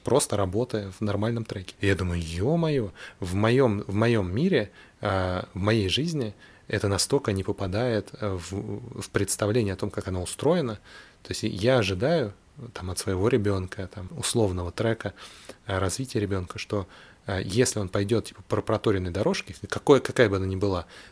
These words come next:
там явно будет ещё миллиард таких же, в особенности в международном, в текущей ситуации, когда, ну, конкурентное поле уже давно не локальное, а глобальное, там точно будет миллиард, потому что там ещё будут индусы и китайцы. И как бы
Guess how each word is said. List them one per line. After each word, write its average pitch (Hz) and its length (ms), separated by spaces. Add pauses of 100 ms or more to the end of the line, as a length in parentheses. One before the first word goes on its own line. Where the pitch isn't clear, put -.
там 113 160
явно 127 460
будет 120 340
ещё 117 180
миллиард 104 500
таких 160 360
же, 113 180 (200)
в 92 180
особенности 101 560
в 92 80
международном, 101 680
в - 240
текущей 101 580
ситуации, 110 540
когда, 95 400 (440)
ну, 113 200
конкурентное 101 600
поле 117 280
уже 95 160
давно 104 240
не 98 140
локальное, 95 480
а 85 40
глобальное, 107 600 (160)
там 98 140
точно 131 280
будет 92 240
миллиард, 107 540 (260)
потому 98 240
что - 120
там 107 140
ещё 98 160
будут 95 280
индусы 101 540 (100)
и 107 80
китайцы. - 560 (400)
И 101 80
как - 180
бы 85 320